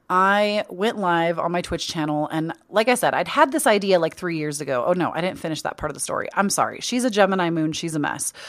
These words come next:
<laughs> She's messy. So, um, about three years ago, I, I'd had this idea that I wanted to do, like, new moon streams. I thought about full moon streams too, and I might have even done some full moon streams. I don't remember one hundred percent,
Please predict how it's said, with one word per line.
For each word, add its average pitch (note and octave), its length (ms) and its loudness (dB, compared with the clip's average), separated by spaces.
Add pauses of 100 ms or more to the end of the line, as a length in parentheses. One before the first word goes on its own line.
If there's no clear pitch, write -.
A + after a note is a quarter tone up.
(220)
<laughs> G#3 360 -2
She's C#4 300 2
messy. E3+ 540 -6 (340)
So, F#3+ 560 4 (380)
um, F#3 600 2
about C4 260 8
three C4 180 2
years G3 180 2
ago, F3 460 4
I, G3 540 4 (180)
I'd A3+ 120 6
had D#4 220 4
this F4 180 2
idea G#3 360 4
that F#3 100 4
I E3+ 80 4
wanted E3+ 380 0
to D#3 120 -8
do, D3+ 160 -2
like, D3 360 -2
new E3 340 0
moon C#3+ 240 0
streams. C3+ 480 -6
I C4+ 120 4
thought E4+ 180 8
about D#4 220 10
full B3+ 140 4
moon A#3+ 200 4
streams G#3+ 280 -2
too, G3+ 200 0
and F#3+ 100 2
I E3+ 80 2
might E3+ 220 2
have G3 100 2
even E3+ 300 -2
done C#3+ 280 2
some G3+ 200 -2
full G3+ 160 2
moon G3+ 240 2
streams. G3+ 400 0
I D3+ 80 0
don't E3 140 -2
remember D#3+ 380 0
one F3+ 140 0
hundred F#3 220 -2
percent, F#3 480 -4